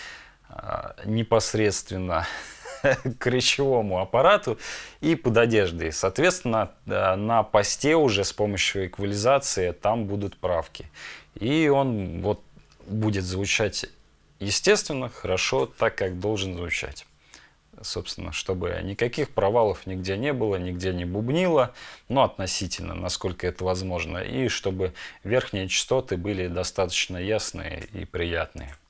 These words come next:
И завершая эту историю, петличный микрофон, миниатюрный, для скрытого ношения, чтобы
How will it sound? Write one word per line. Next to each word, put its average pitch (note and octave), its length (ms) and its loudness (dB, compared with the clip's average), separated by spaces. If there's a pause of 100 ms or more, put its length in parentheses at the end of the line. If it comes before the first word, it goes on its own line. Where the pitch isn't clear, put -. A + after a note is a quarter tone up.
(320)
И C3 260 0
завершая A#2 720 4
эту F#2+ 380 -2
историю, E2 560 -2
петличный E3 520 2
микрофон, C3+ 640 2 (100)
миниатюрный, G2 800 -2 (680)
для G#2+ 460 4
скрытого F#2 580 0
ношения, G2+ 760 2 (920)
чтобы C#3 720 4